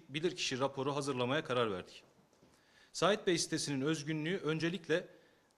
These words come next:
deprem, kentsel dönüşümden faydalanarak yapılmış bir yapı olmasından kaynaklanmaktadır. Yapıyı kronolojik olarak incelemeye başladığımızda karşılaştığımız durumları sizlerle paylaşmaya çalışacağız.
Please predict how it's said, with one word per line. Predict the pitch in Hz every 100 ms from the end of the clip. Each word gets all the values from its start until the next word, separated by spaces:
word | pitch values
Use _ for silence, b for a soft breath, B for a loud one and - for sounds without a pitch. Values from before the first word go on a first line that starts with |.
| 131
deprem, | 139 175 190 - - 139 123 -
kentsel | 143 143 190 180
dönüşümden | 156 143 143 123 117
faydalanarak | - 131 135 147 170 165 160 143
yapılmış | 131 147 175 -
bir | 147
yapı | 131 135 151
olmasından | 135 131 127 143 175
kaynaklanmaktadır. | - 139 135 135 123 120 - 95 - - _ b b b
Yapıyı | 117 139 160 175 208 -
kronolojik | - 165 170 175 185 185
olarak | 160 123 143
incelemeye | 147 156 165 180 180
başladığımızda | 165 - 143 131 131 120 180 - B B
karşılaştığımız | - 147 165 156 - 165 180 147
durumları | 147 151 143 160 196 - B B B
sizlerle | - 160 151 156
paylaşmaya | 143 143 143 147 143
çalışacağız. | 127 107 98 87 80